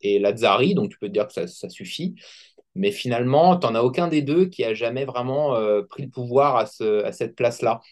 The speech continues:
Maruzic a été balancé de gauche à droite, justement, pour être complémentaire avec Lazzari. Lazzari, finalement, il a, il a quand même du mal, euh, sur le schéma de, de, de Sarri, parce qu'il est, il est très mauvais en défense. Enfin, c'est, Lazzari, il sait pas défendre.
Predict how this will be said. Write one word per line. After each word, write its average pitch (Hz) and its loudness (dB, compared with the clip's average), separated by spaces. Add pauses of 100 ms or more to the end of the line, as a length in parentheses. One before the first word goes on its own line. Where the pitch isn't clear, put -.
Maruzic 110 -4
a 101 2
été 98 -2
balancé 107 0
de 98 -6
gauche 101 -6
à 95 -4
droite, 101 2
justement, 98 -4
pour 92 -4
être 90 -8
complémentaire 95 -6
avec - -6
Lazzari. 127 0 (240)
Lazzari, 127 2
finalement, 123 -4
il 110 -2
a, 90 -4 (240)
il 104 -6
a 98 -2
quand 117 -2
même 127 -2
du 110 -4
mal, 110 2
euh, 87 0
sur 92 -8
le 90 -6
schéma 92 -4
de, 85 -6 (480)
de, 175 -10
de 185 -4
Sarri, 180 0
parce - -4
qu'il 180 -4
est, 180 -10
il 90 -12
est 87 -8
très - -6
mauvais 107 0
en 98 -2
défense. 95 -6
Enfin, - -14
c'est, 90 -10
Lazzari, 90 -4
il 98 -10
sait - -12
pas 101 -2
défendre. 95 -4